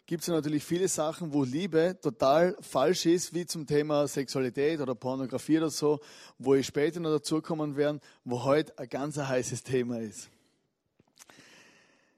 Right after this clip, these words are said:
Es gibt unterschiedliche Auffassungen von, von Liebe. Also die Griechen haben das irgendwie auf so, auf den Punkt gebracht.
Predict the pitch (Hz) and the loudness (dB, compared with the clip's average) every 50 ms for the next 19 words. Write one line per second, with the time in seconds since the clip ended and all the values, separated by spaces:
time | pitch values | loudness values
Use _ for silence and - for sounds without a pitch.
0 | _ _ - 180 165 - 220 240 - - 226 247 269 262 240 - 220 202 190 208 | _ _ -4 -4 -2 0 -2 -2 0 2 2 2 2 2 2 2 2 2 0 0
1 | 151 185 - - 170 214 220 - - 190 196 185 - - 196 196 202 196 202 - | 0 0 2 4 4 4 4 4 4 4 4 4 2 0 0 -2 -2 -6 -8 -10
2 | - - - - 175 170 170 - - - - - 165 156 147 147 160 165 156 151 | -16 -12 -4 0 2 2 2 2 -2 -6 -6 -2 0 2 4 2 2 4 2 0
3 | 139 127 151 143 135 - 156 196 240 - - 226 196 185 165 170 - 190 180 175 | 0 -2 -4 -8 -4 -2 0 0 0 -2 -2 -2 -2 0 0 0 0 0 -2 0
4 | 160 165 165 156 147 - - 147 139 - - 135 - 135 127 113 170 214 254 233 | 4 4 4 4 4 2 0 0 0 2 0 -2 -2 -2 -6 -4 -4 -4 -4 -6
5 | - - 202 196 208 170 - - | -6 -2 2 2 2 2 0 -6